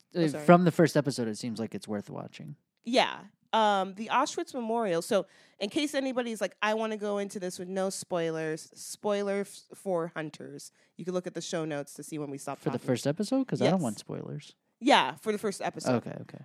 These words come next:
Speaker 1: Um, so spoilers for Hunters, episode one. Uh,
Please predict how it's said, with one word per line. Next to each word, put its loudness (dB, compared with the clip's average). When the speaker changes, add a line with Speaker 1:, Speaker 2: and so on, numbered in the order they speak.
Speaker 1:
Um, 0
so -4
spoilers -2
for -2
Hunters, -4
episode -6
one. -4
Uh, 4